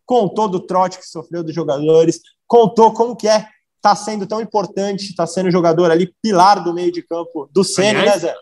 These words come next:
Speaker 2: aliás, sobre trote, Felipe Ruiz, o torcedor são paulino vai ficar muito surpreso de saber quem que comanda esses trotes dentro do dia a dia de Cotia.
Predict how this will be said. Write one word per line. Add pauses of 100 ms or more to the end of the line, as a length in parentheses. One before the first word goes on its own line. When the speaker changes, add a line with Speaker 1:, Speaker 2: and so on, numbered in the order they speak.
Speaker 2:
aliás,
sobre
trote,
Felipe
Ruiz, (360)
o
torcedor
são
paulino
vai
ficar
muito
surpreso
de
saber
quem
que
comanda
esses
trotes
dentro
do
dia
a
dia
de
Cotia.